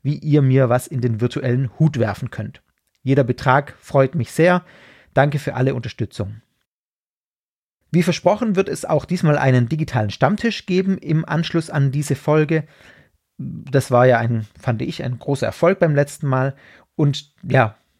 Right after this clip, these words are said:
da werden wir uns über diese Folge und über alles andere, was euch auf dem Herzen liegt und mir, einfach austauschen können. Ein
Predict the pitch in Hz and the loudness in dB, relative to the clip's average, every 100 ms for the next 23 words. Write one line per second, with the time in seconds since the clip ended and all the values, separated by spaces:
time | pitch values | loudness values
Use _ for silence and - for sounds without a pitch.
0 | _ 135 135 143 139 143 131 147 113 180 | _ 2 6 4 4 0 -2 -4 -4 -4
1 | 214 - 156 139 143 135 127 135 143 - | -6 0 0 2 0 0 0 2 0 2
2 | 139 135 123 120 120 127 120 120 - 101 | 0 2 2 2 0 -2 -4 -4 -4 -2
3 | 120 - 120 110 117 107 110 107 - 113 | -2 -2 -2 -2 -6 -6 -2 -2 -2 -6
4 | - - 175 160 143 135 131 - 120 127 | -4 0 0 2 0 0 -2 -2 -2 -2
5 | 120 110 113 | -2 -2 -2